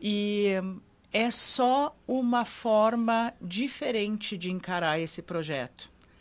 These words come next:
Eu digo que a gente, eh, estabelece as coisas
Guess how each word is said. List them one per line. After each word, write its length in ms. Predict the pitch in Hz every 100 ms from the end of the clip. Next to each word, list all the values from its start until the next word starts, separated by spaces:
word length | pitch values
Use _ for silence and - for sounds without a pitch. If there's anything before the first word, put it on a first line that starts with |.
| - - - -
Eu 240 | 180 190
digo 300 | 170 214 262
que 120 | -
a 60 | 240
gente, 560 | 226 233 240 240 226 190 -
eh, 320 | 185 180 175 170 -
estabelece 760 | 202 - 202 196 185 240 - 247
as 100 | -
coisas 640 | - 180 190 226 - -